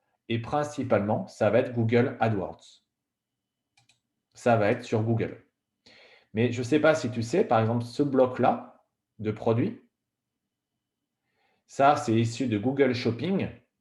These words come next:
Et pour être présent ici, il faut payer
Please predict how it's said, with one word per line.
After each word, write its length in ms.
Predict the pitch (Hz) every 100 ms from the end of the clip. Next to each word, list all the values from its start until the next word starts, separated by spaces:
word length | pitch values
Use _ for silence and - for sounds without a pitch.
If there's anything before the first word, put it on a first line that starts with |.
| _ _ _ _ _ _ 113
Et 100 | 117
pour 240 | 117 120
être 140 | 123
présent 560 | 123 139 131 135 127 -
ici, 540 | 131 117 - 196 240 - _ _ _ _ _ _ _ _ _
il 100 | 117
faut 160 | 120 127
payer 680 | 120 160 160 151 - -